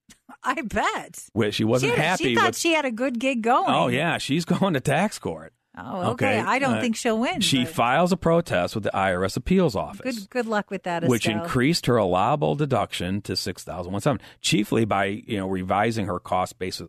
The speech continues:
Speaker 2: upward to include the points as well as the cash she had used to acquire the items. All right. Um, the case was tried October thirtieth of twenty seventeen. Okay.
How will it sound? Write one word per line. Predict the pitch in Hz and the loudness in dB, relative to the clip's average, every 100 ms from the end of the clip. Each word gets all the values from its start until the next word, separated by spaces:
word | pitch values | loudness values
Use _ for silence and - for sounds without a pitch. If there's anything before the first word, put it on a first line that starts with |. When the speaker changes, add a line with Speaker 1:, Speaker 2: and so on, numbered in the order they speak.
| _ | _
Speaker 2:
upward | 120 - 92 87 | -4 -2 -4 -4
to | |
include | 87 - 165 127 | -8 0 2 2
the | - | -2
points | - - 143 123 - - - | 2 2 4 0 -4 -12 -6
as | 113 104 | -4 0
well | 117 147 | 0 2
as | 135 | 0
the | 120 | -4
cash | - 92 95 | -4 -2 -2
she | - 98 | -2 -4
had | 92 | -4
used | 90 95 | -6 -6
to | 95 | -10
acquire | - 87 87 | -10 -10 -6
the | 107 127 | 0 0
items. | 131 95 - - _ _ _ _ _ _ _ _ - | 0 -4 -12 -20 _ _ _ _ _ _ _ _ -20
All | 85 | -12
right. | 104 117 _ 87 | -10 -10 _ -14
Um, | 95 90 87 87 85 _ _ _ _ _ _ _ _ _ _ _ - _ _ - | -12 -12 -14 -18 -20 _ _ _ _ _ _ _ _ _ _ _ -20 _ _ -10
the | |
case | - 127 131 | -2 0 2
was | - 165 | 0 -2
tried | - 95 98 | -2 0 2
October | 101 - 95 92 98 | 0 -2 -4 -2 -4
thirtieth | - 151 110 87 95 | 0 0 0 -4 -8
of | 90 | -12
twenty | 95 90 | -12 -14
seventeen. | - 85 95 98 - 131 78 - _ _ _ _ _ _ _ _ _ _ _ | -12 -10 -10 -6 -2 -2 -2 -10 _ _ _ _ _ _ _ _ _ _ _
Okay. | 82 85 87 113 | -20 -20 -12 -12